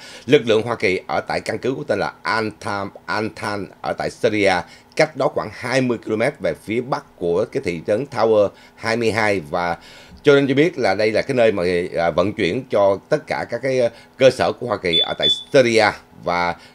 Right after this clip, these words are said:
trong bản statement đưa ra thì Jordan đã lên tiếng và lên án gay gắt cuộc khủng, tấn công khủng bố nhắm vào binh sĩ Hoa Kỳ và mô tả cuộc tấn công bằng drone này nhắm vào một trong những cái khu vực, à, trạm kiểm soát ở gần Syria. Và Jordan vẫn tiếp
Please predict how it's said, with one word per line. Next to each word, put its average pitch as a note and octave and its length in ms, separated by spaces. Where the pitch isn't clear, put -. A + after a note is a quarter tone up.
trong D3 220
bản G2+ 160
statement C#3+ 420
đưa A#2+ 100
ra G#2+ 160
thì F#2 220
Jordan G#2+ 360
đã E2 340
lên A2 200
tiếng C3+ 280
và F#2 120
lên G2+ 340
án B2+ 320
gay B2 160
gắt A#2 240
cuộc E2+ 160
khủng, F2 300
tấn C#3+ 180
công A#2+ 100
khủng G#2 140
bố G#2+ 120
nhắm C#3 360
vào F2+ 120
binh F2+ 160
sĩ F2+ 100
Hoa A2 140
Kỳ E2 240
và E2+ 240
mô A#2 180
tả F2+ 260
cuộc F#2 160
tấn C3 140
công A2 160
bằng E2 180
drone F#2 120
này E2+ 240
nhắm B2+ 340
vào G#2 140
một E2+ 240
trong G2 160
những F2+ 100
cái B2 160
khu A2+ 100
vực, E2+ 200
à, D#2 220
trạm G2 200
kiểm G2+ 200
soát C#3 240
ở F#2 140
gần F2+ 240
Syria. A2 340
Và F#2 180
Jordan C3 280
vẫn G2+ 160
tiếp E3 200